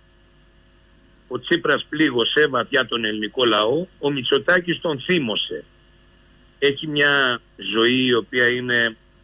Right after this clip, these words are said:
ε, πολυτελής, κάπου δίνει στα νεύρα πολλών φτωχών Ελλήνων η εικόνα του, τα Roland Garros,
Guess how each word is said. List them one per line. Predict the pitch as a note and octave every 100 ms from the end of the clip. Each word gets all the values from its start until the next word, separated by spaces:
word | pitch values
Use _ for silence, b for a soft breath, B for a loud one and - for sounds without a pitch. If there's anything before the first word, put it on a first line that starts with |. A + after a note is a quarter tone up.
| _ _ _ _ _ _ _
ε, | - A2 A2 G#2 _ _ _ _ _ _ _ _ _ _
πολυτελής, | C#3 C3+ B2 G#2+ G2+ A2 B2+ - - - - _ _ _ _ _ _ _ _ _ _ -
κάπου | C3 B2 B2 B2 A2
δίνει | B2 B2+
στα | A2+ A2
νεύρα | G#2+ B2 A#2 A#2
πολλών | - A2 A#2 A#2
φτωχών | - A2 G#2+ G#2+
Ελλήνων | G2+ G#2 A2 G#2 G#2 G#2+ - _ _ _ _ _ _ -
η |
εικόνα | A2+ F#2+ C3 A#2+ G2+ F2+ -
του, | G2+ A2 _ _ _ _ _ _
τα | - G#2
Roland | G2+ A2 A2+ G#2
Garros, | G#2+ G2+ G#2 A2 - - -